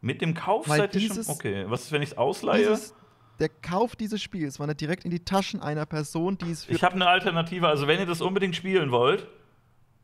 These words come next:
Speaker 1: aber ihr wollt, äh, J K Rowling nicht mit Geld unterstützen, dann geht ihr in Saturn eurer Wahl und, äh, Achtung, Dorf-Satire-Sendung nicht machen, das ist nur hypothetisch. Ihr könntet eventuell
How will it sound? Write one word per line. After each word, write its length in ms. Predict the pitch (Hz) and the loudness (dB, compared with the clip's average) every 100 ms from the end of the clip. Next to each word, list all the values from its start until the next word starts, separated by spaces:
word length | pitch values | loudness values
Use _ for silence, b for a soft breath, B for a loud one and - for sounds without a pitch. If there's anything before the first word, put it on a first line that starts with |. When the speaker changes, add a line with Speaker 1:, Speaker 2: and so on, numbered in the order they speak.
| _ - _ _ _ | _ -20 _ _ _
Speaker 1:
aber 280 | 135 147 160 | 2 4 4
ihr 160 | 156 147 | 4 4
wollt, 260 | 165 180 | 2 2
äh, 80 | 165 | 0
J 260 | 156 165 165 | 2 2 2
K 100 | 175 | 2
Rowling 320 | 170 180 170 | 4 2 0
nicht 160 | 175 175 | 0 -2
mit 120 | 165 | 0
Geld 220 | 160 170 | 2 2
unterstützen, 540 | 165 127 - 117 120 | 0 -2 -2 -6 -2
dann 120 | 120 117 | -4 -2
geht 200 | 156 170 | -2 0
ihr 120 | 175 | 0
in 160 | 160 | 0
Saturn 360 | 156 156 170 208 | 0 0 2 2
eurer 320 | 175 170 160 | 2 4 4
Wahl 220 | 151 190 | 6 4
und, 160 | 175 165 | 4 2
äh, 40 | |
Achtung, 440 | 143 143 170 - 190 156 | 2 4 4 4 -2 0
Dorf-Satire-Sendung 920 | 151 165 180 170 170 175 180 180 165 160 | 2 4 4 0 -2 -2 0 2 4 4
nicht 220 | 202 175 | 2 4
machen, 300 | 156 160 208 | 4 4 0
das 160 | 165 | 0
ist 140 | 165 165 | -2 -2
nur 140 | 185 | 0
hypothetisch. 760 | 190 190 180 165 170 147 202 - b b b b b _ | 0 0 0 2 2 2 0 -4 b b b b b _
Ihr 120 | 143 | -2
könntet 480 | 143 165 214 233 208 | 2 4 4 0 -2
eventuell 920 | 165 160 190 220 208 202 165 160 214 | 0 4 2 2 2 6 6 6 2